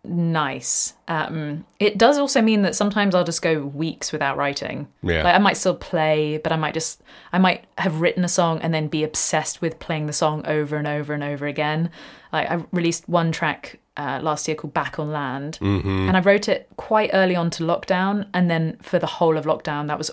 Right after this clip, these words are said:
Speaker 1: all I was playing.
Speaker 2: Yeah.
Speaker 1: I was like, "What is my pro-,
Speaker 2: <laughs>
Speaker 1: like, what is this? I'm just obsessed with my own song." Um,
Speaker 2: <laughs>
Speaker 1: until I write something new, and then I, you know,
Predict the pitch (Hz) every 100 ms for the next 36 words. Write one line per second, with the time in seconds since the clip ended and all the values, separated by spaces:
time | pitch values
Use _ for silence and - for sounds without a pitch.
0 | - 165 156 143 143 - 143 - 143 -
1 | _ _ - 95 80 180 196 - 185 302
2 | 262 262 269 240 - 269 269 - 233 208
3 | 208 294 - 196 226 - 147 160 196 196
4 | 202 202 - 180 190 - 202 196 185 190
5 | 190 165 156 190 240 - 160 - 175 175
6 | 170 170 - - - - - - 208 196
7 | 233 202 190 175 180 196 180 175 180 151
8 | 147 156 165 160 147 143 - _ 165 139
9 | 139